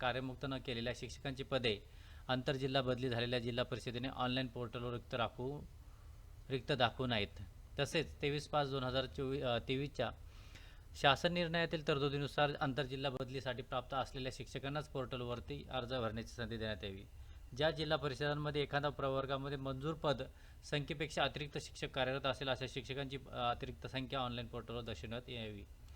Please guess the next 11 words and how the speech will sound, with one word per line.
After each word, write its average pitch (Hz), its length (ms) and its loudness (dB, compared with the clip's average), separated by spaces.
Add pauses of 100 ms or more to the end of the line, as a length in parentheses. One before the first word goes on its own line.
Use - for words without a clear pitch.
(300)
अशा 135 180 0
प्रकारचा 139 500 0
हे 120 140 -4
पत्र 131 260 -4
असून, 127 360 0 (360)
या 139 160 4
अंतर्गत 143 420 0
आपल्याला 127 280 -2
कारवाई 117 340 -2
करायची 127 360 -4
आहे. 151 100 -2